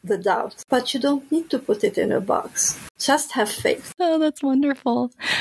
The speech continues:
Speaker 2: Uh, I like how you said that. You're right. It, I think it is, is a way to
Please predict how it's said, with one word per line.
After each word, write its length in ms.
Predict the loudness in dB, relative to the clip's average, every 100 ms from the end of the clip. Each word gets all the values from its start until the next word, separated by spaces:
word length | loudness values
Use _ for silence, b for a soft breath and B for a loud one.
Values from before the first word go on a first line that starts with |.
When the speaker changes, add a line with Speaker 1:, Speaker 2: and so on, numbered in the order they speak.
| B -2
Speaker 2:
Uh, 160 | -2 0
I 120 | 0
like 220 | 2 0
how 100 | 2
you 100 | 0
said 180 | 2 2
that. 140 | 2
You're 120 | 2 2
right. 260 | 2 4
It, 160 | 2 0
I 120 | 0
think 240 | 2 2 2
it 100 | 2
is, 180 | 2 0 2
is 340 | 2 2 0
a 100 | 0
way 240 | 2 2 2
to 640 | 2 2 4 4 2